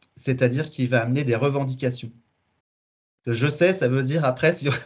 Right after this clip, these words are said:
<laughs> trois points de suspension, si, si on continue la phrase, ça veut dire, euh, je sais ce qui est mieux pour le monde, je sais ce qui est mieux pour toi,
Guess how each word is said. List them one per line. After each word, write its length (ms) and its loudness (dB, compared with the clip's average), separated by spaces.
<laughs> 240 -20
trois 180 0
points 120 -4
de 60 -6
suspension, 460 -8
si, 220 -8
si 140 -6
on 80 -4
continue 320 -6
la 120 4
phrase, 260 0
ça 100 -2
veut 100 0
dire, 200 0
euh, 180 0
je 180 2
sais 200 2
ce 100 -8
qui 80 -2
est 40 2
mieux 180 -2
pour 140 0
le 100 2
monde, 400 -2
je 200 -2
sais 180 -4
ce 80 -12
qui 100 -4
est 20 0
mieux 160 0
pour 160 -8
toi, 360 -2